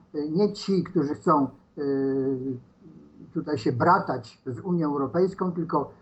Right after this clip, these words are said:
ci, którzy chcą wolnej, niepodległej, e, Ukrainy. E, Ru-, przepraszam, Rumunii. E, Wszystkie te państwa muszą stole, siedzieć przy stole, e, konferencyjnym, pokojowym.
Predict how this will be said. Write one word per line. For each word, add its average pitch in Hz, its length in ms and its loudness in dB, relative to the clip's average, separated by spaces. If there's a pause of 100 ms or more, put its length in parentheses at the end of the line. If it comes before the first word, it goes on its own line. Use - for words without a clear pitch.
ci, 180 160 -2
którzy 156 280 0
chcą 165 320 4
wolnej, 165 480 4 (180)
niepodległej, 147 720 0 (180)
e, 139 320 -4
Ukrainy. 127 640 2 (420)
E, 175 60 2 (520)
Ru-, 175 120 4
przepraszam, 156 480 0
Rumunii. 143 420 2 (540)
E, 139 40 -2 (600)
Wszystkie 226 300 2
te 185 140 0
państwa 170 360 -2
muszą 170 280 -2
stole, 156 320 -2 (220)
siedzieć 147 320 -2
przy - 120 -12
stole, 143 280 -2
e, 147 60 -4 (1000)
konferencyjnym, 131 760 4
pokojowym. 117 600 4